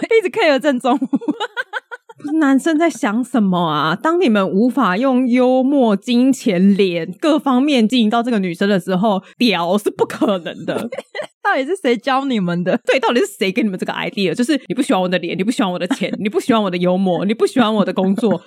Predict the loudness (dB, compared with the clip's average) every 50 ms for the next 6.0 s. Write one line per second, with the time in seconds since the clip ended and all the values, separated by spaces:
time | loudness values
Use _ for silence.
0 | -16 _ -16 -8 -4 -2 -2 0 0 0 0 0 -2 -4 -6 -8 -8 -8 -8 -8
1 | -10 _ -4 -2 -2 0 2 2 4 4 4 2 0 -4 -10 -10 -12 -4 0 2
2 | 2 2 0 0 -2 -2 -2 -4 -12 -12 _ _ -20 -20 _ -16 -16 -10 -6 -2
3 | 0 0 0 0 0 -2 -4 -2 -2 -2 -2 -2 -4 -6 -4 -4 -2 -4 -4 -6
4 | -10 -6 -4 -2 -2 0 0 0 2 2 0 0 2 2 2 2 2 0 -2 -2
5 | 0 0 0 0 0 0 0 0 0 -2 -4 -6 -8 _ -4 -2 0 2 0 0